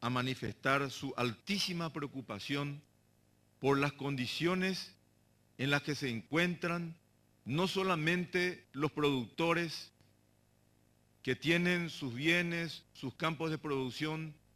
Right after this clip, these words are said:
sus residencias en la zona norte de la República, específicamente en el departamento de Concepción y en el departamento de San Pedro, afectados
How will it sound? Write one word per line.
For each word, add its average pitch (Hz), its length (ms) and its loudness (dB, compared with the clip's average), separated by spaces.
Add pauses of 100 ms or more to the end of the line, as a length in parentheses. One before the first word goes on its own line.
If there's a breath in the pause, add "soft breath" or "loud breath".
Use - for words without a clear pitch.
sus 160 220 0
residencias 151 920 0 (680)
en 135 140 2
la 120 100 2
zona 139 380 -2
norte 143 520 2
de 127 100 2
la 123 120 2
República, 135 840 -4 (400)
específicamente 131 920 -2
en 123 100 -6
el 120 100 -6
departamento 117 600 -4
de 120 100 -2
Concepción 120 540 -8
y 120 40 -8
en 117 120 -8
el 107 60 -8
departamento 104 580 -10
de 113 60 -6
San 95 240 -10
Pedro, 135 440 0 (960)
afectados 165 960 6